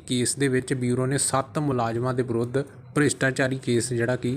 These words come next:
ਜਮ੍ਹਾਂ ਕੀਤਾ ਹੈ, ਜਿਨ੍ਹਾਂ ਦੇ ਵਿੱਚੋਂ ਮੋਟਰ ਵਹੀਕਲ ਇੰਸਪੈਕਟਰ ਸਮੇਤ ਚਾਰ ਮੁਲਾਜ਼-, ਮੁਲਜ਼ਮਾਂ ਨੂੰ ਗ੍ਰਿਫਤਾਰ ਕਰ ਲਿਆ ਗਿਆ ਹੈ। ਇੱਥੇ ਜਾਣਕਾਰੀ ਮਿਲੀ ਹੈ ਕਿ ਇਕਵੰਜਾ ਡਰਾਈਵਿੰਗ ਸਿਖਲਾਈ ਸਰਟੀਫਿਕੇਟਾਂ ਦੇ ਵਿੱਚੋਂ ਤੇਈ ਜਾਅਲੀ ਪਾਏ ਗਏ ਹਨ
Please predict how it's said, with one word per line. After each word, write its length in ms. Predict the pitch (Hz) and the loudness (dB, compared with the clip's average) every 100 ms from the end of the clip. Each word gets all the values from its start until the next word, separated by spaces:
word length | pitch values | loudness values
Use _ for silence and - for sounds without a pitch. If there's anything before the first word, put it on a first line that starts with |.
| 139 | 0
ਜਮ੍ਹਾਂ 300 | 123 123 127 | 2 2 2
ਕੀਤਾ 280 | 113 - | 0 0
ਹੈ, 100 | 107 | -2
ਜਿਨ੍ਹਾਂ 280 | 117 120 135 | 0 2 2
ਦੇ 60 | 139 | 2
ਵਿੱਚੋਂ 260 | 123 135 135 | 2 2 0
ਮੋਟਰ 460 | 117 117 - 131 | 2 2 2 0
ਵਹੀਕਲ 540 | 135 117 113 - 131 131 - - - - | 2 2 0 0 0 0 -6 -20 -20 -8
ਇੰਸਪੈਕਟਰ 640 | 127 123 - 120 117 135 131 | -2 -2 2 0 0 0 0
ਸਮੇਤ 400 | - 117 117 117 | 2 0 2 0
ਚਾਰ 460 | 120 117 113 123 131 | 0 0 2 2 0
ਮੁਲਾਜ਼-, 380 | 120 113 110 110 | 0 0 0 0
ਮੁਲਜ਼ਮਾਂ 440 | 127 151 156 160 156 | 2 4 4 4 2
ਨੂੰ 120 | 127 | 2
ਗ੍ਰਿਫਤਾਰ 420 | 123 110 110 107 | 0 0 -2 -2
ਕਰ 220 | - 113 | -2 -2
ਲਿਆ 180 | 104 101 | 0 -2
ਗਿਆ 220 | 101 104 | -2 -2
ਹੈ। 180 | 98 113 - - - - - - - - | 0 -2 -4 -18 -20 -20 -20 -20 -6 0
ਇੱਥੇ 240 | 147 185 | 2 2
ਜਾਣਕਾਰੀ 380 | 170 160 160 170 | 0 0 0 2
ਮਿਲੀ 260 | 156 160 | 2 2
ਹੈ 100 | 160 | 0
ਕਿ 100 | 175 | -2
ਇਕਵੰਜਾ 460 | 180 147 139 135 151 | -2 -2 -2 0 0
ਡਰਾਈਵਿੰਗ 520 | 147 135 131 131 143 151 | 2 0 0 0 0 0
ਸਿਖਲਾਈ 680 | - - 123 123 117 123 135 | -2 -4 -2 0 2 2 0
ਸਰਟੀਫਿਕੇਟਾਂ 680 | 131 117 131 127 123 131 | 0 0 -2 0 0 0
ਦੇ 60 | 131 | 0
ਵਿੱਚੋਂ 300 | 123 127 147 | 0 0 0
ਤੇਈ 300 | 143 120 123 | 2 2 4
ਜਾਅਲੀ 320 | 123 117 135 | 4 2 2
ਪਾਏ 260 | 156 127 127 | 2 4 4
ਗਏ 160 | 131 131 | 4 2
ਹਨ 240 | 139 160 | 2 0